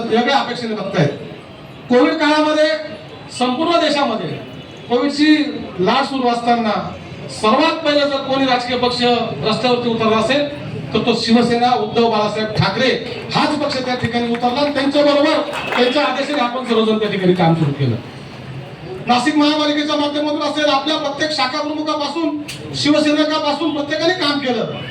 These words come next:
आपला स्वतःचा जीव धोक्यात घालून त्या ठिकाणी निष्पाप जनतेची सेवा करण्याचं काम तुम्ही आम्ही केलं.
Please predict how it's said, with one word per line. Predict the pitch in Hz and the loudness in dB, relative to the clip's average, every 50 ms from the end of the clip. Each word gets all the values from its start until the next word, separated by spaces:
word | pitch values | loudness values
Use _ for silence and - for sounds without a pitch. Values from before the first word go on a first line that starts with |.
| - - - - | -12 -12 -6 -4
आपला | 294 - 302 294 311 | -2 0 0 0 0
स्वतःचा | 302 294 269 262 262 294 294 285 285 285 294 285 277 - - - | 0 0 0 -2 0 0 0 0 2 2 2 2 0 -2 -2 0
जीव | - 294 302 285 - - - - - - - - - - - - - - - - - | 0 2 2 2 2 0 -2 -6 -10 -10 -12 -12 -12 -12 -12 -12 -12 -12 -10 -2 2
धोक्यात | 226 254 254 294 294 302 262 | 2 2 2 2 0 0 0
घालून | 254 262 277 285 285 277 | 0 0 2 2 0 0
त्या | 277 269 269 | -2 -2 -2
ठिकाणी | 277 269 262 269 269 277 285 294 294 294 - - - - - - - - 214 | -2 -2 0 0 2 2 2 2 2 -2 -4 -8 -10 -10 -10 -12 -8 0 2
निष्पाप | 233 240 - 302 285 277 277 269 | 2 2 2 2 0 0 0 0
जनतेची | 269 262 254 262 254 - 262 | -2 -2 -2 -4 -2 0 0
सेवा | 233 240 233 233 | 2 2 2 2
करण्याचं | 233 226 226 226 226 240 | 2 0 -2 -2 -2 -2
काम | 220 220 220 220 226 | -2 0 0 0 -2
तुम्ही | 220 202 196 190 | -2 -2 0 0
आम्ही | 170 175 170 | 2 2 2
केलं. | 160 160 147 139 | 2 2 2 2